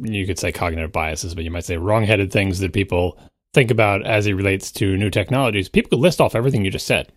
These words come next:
Like, intellectually, people understand this. Uh,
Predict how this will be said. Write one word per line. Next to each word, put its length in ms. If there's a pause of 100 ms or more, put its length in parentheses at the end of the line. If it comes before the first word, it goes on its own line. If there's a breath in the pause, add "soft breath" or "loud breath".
(100)
Like, 200 (220)
intellectually, 560
people 320
understand 560
this. 240 (420 soft breath)
Uh, 280